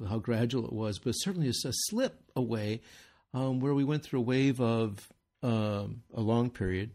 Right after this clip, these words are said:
maybe ten years, fifteen years of dealing with students who were born into an age of entitlement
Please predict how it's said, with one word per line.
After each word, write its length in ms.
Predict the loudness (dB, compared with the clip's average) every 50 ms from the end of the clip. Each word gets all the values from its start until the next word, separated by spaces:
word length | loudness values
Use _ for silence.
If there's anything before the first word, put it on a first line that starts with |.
| -4
maybe 200 | -2 -2 -2 -2
ten 280 | -2 -4 -2 -2 -2 -2
years, 260 | -2 -2 -4 -4 -4
fifteen 380 | -6 -6 -6 -6 -6 -4 -2 -2
years 300 | 0 0 0 0 -2 -4
of 200 | -4 -6 -6 -8 -12 -20 -20 -20 -20 -20 -20 _ _ _ _ 2
dealing 340 | 4 6 6 6 6 4 4
with 140 | 2 0 -2
students 520 | -4 -4 -2 -2 -2 -2 -2 -4 -4 -2
who 480 | 0 2 2 2 2 0 -2 -4 -6 -8 -10 -8 -4
were 220 | -2 0 0 0
born 360 | 0 -2 0 0 2 2 2
into 540 | 2 0 0 -2 -2 0 0 0 0 0 -2
an 200 | -2 -4 -4 -2
age 260 | 0 2 2 2 2 0
of 100 | -2 -2
entitlement 880 | -2 -4 -4 -6 -4 -2 -2 0 0 0 0 -2 -4 -6 -8 -10 -10